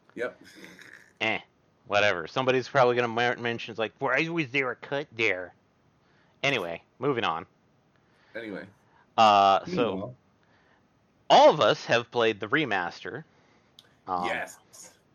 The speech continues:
Speaker 2: so, since all of us have, eh, we've got varying degrees, might as well just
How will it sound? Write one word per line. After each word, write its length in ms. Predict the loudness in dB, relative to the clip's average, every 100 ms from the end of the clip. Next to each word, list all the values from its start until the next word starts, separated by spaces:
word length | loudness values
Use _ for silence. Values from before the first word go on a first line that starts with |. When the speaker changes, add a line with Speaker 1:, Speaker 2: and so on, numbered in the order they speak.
| _ _ _ _
Speaker 2:
so, 560 | -8 0 2 4 0 -4 _ _ _ _ _ _
since 300 | -6 -6 -6 0
all 160 | 2
of 120 | 2 -2
us 60 |
have, 140 | -8 -12 -8
eh, 160 | -4 -4
we've 280 | -2 -6 -6 -4
got 220 | -2 -2
varying 280 | 0 0 -2
degrees, 460 | -4 -4 -4 -8 -18 _ _ _ _ 0
might 180 | 2 2
as 80 |
well 160 | 2 0
just 260 | 0 -4